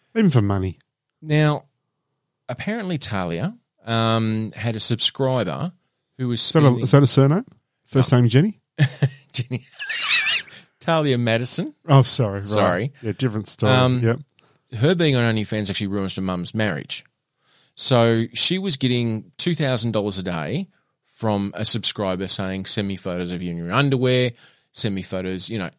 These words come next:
Speaker 2: and wanted specific photos. And people do that on OnlyFans. "I want you to dress like this," or, "I want you to be
Speaker 1: Yep.
Speaker 2: in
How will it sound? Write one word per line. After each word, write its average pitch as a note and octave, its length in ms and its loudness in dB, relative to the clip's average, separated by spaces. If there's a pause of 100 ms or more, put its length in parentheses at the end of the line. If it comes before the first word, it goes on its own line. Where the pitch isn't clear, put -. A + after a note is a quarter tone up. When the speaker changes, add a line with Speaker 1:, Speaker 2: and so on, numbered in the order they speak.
Speaker 2:
and B2 320 0
wanted D3+ 580 -4 (680)
specific - 760 0 (180)
photos. - 640 -6
And C3 160 -2
people F3+ 260 -4
do A#2 220 -2
that G#2+ 120 0
on G2 100 -4
OnlyFans. A2 560 -4 (320)
"I G#2+ 80 0
want G#2+ 240 -2
you G#2 140 -4
to - 140 -4
dress G2+ 380 -2
like G2 240 -6
this," C3+ 260 -2
or, G2 160 -2
"I G2 40 -2
want G2+ 220 -6
you G#2 100 -8
to - 140 -8
be F2+ 120 -6
Speaker 1:
Yep. G2 80 -2
Speaker 2:
in G2+ 200 -4